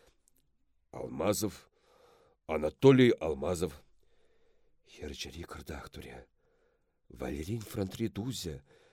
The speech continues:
юрзем ҫыраганни шӑпах Алмазов хужаматлӑччӗ. Салампи ана хӑнана та чӗннеччӗ. Анчах ҫав йыхралы ҫырушӑпе телейлӗ пулаймарӗ. «Алмазов,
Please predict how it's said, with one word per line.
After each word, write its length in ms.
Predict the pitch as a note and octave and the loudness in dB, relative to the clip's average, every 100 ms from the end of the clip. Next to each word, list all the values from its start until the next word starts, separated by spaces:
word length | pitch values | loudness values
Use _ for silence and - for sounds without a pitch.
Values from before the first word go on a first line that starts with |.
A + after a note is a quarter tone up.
| - _ | -20 _
юрзем 440 | E2 F2+ G2 C3 | -6 -2 0 0
ҫыраганни 580 | G#2+ A#2+ A2+ A#2 A2+ B2+ | 0 0 0 0 0 -2
шӑпах 480 | - F2+ G#2+ B2+ - | -2 -4 -2 -4 -4
Алмазов 600 | - A2+ G#2+ B2 C3 B2 | -2 0 0 -2 -2 -6
хужаматлӑччӗ. 960 | - B2+ C3+ C3 C3 A#2 F#2+ F#2+ - C2+ - - - - _ _ _ _ - - | -6 -4 -2 -2 -4 -4 -8 -6 -8 -8 -16 -20 -20 -20 _ _ _ _ -20 -20
Салампи 460 | - D#2 D2 D#2 E2+ | -12 -8 -6 -6 -6
ана 220 | E2+ F2 | -4 -4
хӑнана 500 | F2 G2 F2+ F2 F2 | -2 -2 0 0 -2
та 80 | F#2+ | -4
чӗннеччӗ. 540 | D#2+ F2+ C#2+ D2+ - - _ - - - - _ | -8 -8 -10 -10 -10 -12 _ -20 -20 -20 -20 _
Анчах 420 | - C2 - G#2+ | -12 -10 -8 -6
ҫав 240 | - E2 D2 | -6 -6 -8
йыхралы 460 | D2+ - C#2+ C#2+ | -10 -10 -14 -10
ҫырушӑпе 640 | C#2 D#2+ C#2+ - C#2 D#2 D2 | -8 -8 -8 -10 -12 -12 -12
телейлӗ 420 | D#2+ D2 D2+ C#2+ | -12 -10 -12 -14
пулаймарӗ. 500 | - - D2+ C#2 - _ _ _ _ _ _ _ _ _ _ _ _ _ _ _ _ | -18 -18 -18 -20 -20 _ _ _ _ _ _ _ _ _ _ _ _ _ _ _ _
«Алмазов, 720 | - G2+ F2 A#2 C#3 F2+ - | -4 -2 0 2 2 0 -8